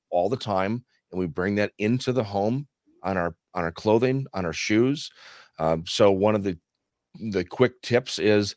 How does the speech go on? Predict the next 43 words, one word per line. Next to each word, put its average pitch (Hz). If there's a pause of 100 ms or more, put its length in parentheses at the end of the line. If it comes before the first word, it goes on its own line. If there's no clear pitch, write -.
(160)
take 139
your 254
shoes 131
off 98
at 90
the 82
door, 90 (520)
because 101
everything 139
you've 117
walked 113
on 87
probably 98
contains 95
some 90
mold 87
spores. 117 (380)
We're 92
carrying 107
that 101
into 98
our 95
home. 85
So 90 (420)
reducing 127
humidity, 107 (380)
reducing 110
the, 101
the 95 (220)
dirt 117
and 98
dust 107
brought 98
in 101
from 95
outside 98
will 104
reduce 104
the 95
possibility 85
of 87
mold 135
exposure. 73